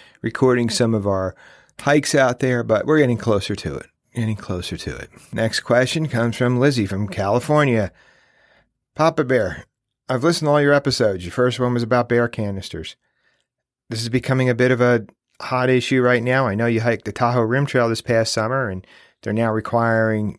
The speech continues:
bear canisters in the desolation wilderness, and people, some people seem to be a, a bit upset by it.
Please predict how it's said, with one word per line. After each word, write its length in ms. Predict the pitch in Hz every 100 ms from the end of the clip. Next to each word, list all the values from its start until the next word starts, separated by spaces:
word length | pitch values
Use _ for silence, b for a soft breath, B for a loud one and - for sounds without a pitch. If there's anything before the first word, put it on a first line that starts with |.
| _
bear 160 | 139 151
canisters 460 | - 120 117 - 113
in 60 |
the 80 | 113
desolation 600 | 107 110 110 110 107 104
wilderness, 480 | 104 110 131 131 -
and 240 | 101 92 _ _ _ _ _ _ -
people, 320 | 113 120 -
some 180 | - 113
people 240 | 120 117
seem 180 | 123 120
to 80 | 120
be 200 | 113 113
a, 80 | -
a 80 | 120
bit 240 | 110 117
upset 420 | 117 - - 85 92
by 200 | 80
it. 140 | 80